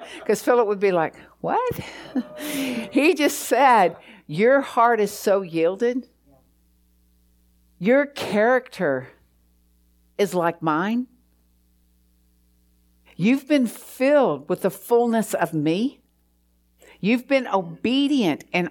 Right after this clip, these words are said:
all that you've done. Let's go." Because that is, if you look at Philip's life, that is what he's saying.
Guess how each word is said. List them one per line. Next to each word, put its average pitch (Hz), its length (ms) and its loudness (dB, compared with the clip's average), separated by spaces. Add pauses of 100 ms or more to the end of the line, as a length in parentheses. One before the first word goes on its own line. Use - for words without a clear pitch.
(100)
all 190 280 4
that 240 200 0
you've 170 220 -4
done. 190 440 0 (520)
Let's 196 200 -4
go." 139 280 -2 (1800)
Because 220 360 2
that 226 380 4
is, 226 440 4
if 185 140 -2
you 190 100 0
look 226 300 2
at - 180 0
Philip's 208 360 -2
life, 214 320 0
that 202 320 0
is 233 340 0
what 165 120 0
he's 160 100 -4
saying. 214 380 -2